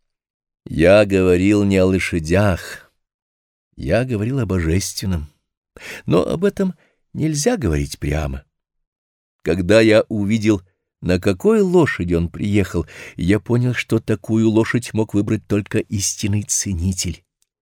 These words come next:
Вот почему я заговорил о лошадях. Это был язык, который он мог понять, и он понял его. Он редкий человек,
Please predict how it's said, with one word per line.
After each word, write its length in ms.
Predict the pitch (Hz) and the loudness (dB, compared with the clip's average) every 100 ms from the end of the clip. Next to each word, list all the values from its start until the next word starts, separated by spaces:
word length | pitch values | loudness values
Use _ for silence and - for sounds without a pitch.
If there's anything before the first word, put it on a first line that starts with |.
| _ _ _ - | _ _ _ -16
Вот 400 | 62 95 143 - | -4 2 2 2
почему 360 | 113 - 104 | -4 -2 0
я 140 | 95 90 | 2 2
заговорил 460 | 87 85 87 90 - _ _ | -2 -2 -2 -2 -8 _ _
о 120 | 76 | -4
лошадях. 560 | 76 - 64 - - _ _ _ _ _ _ _ - | -4 -8 -8 -8 -10 _ _ _ _ _ _ _ 4
Это 420 | 185 208 190 175 | 4 4 0 2
был 240 | 147 208 | 2 0
язык, 640 | 175 160 170 120 180 - - - | -2 -2 -2 -2 -4 -6 -20 -20
который 360 | - 139 147 151 | -2 2 4 4
он 60 | 147 | 4
мог 460 | 113 151 175 - | 4 4 2 -4
понять, 680 | - 156 156 143 87 - - _ _ _ _ _ _ - | -6 -2 0 0 -2 -8 -20 _ _ _ _ _ _ -6
и 100 | 64 | -6
он 140 | 64 - - | -6 -12 0
понял 340 | 151 170 135 | 0 2 -2
его. 260 | 101 73 76 _ _ _ _ _ _ _ _ _ | -4 -8 -10 _ _ _ _ _ _ _ _ _
Он 180 | - - | -10 -8
редкий 680 | - 117 139 139 - 113 101 | -2 2 2 0 -8 -10 -4
человек, 680 | - 87 87 92 90 - | -4 -4 -6 -6 -10 -20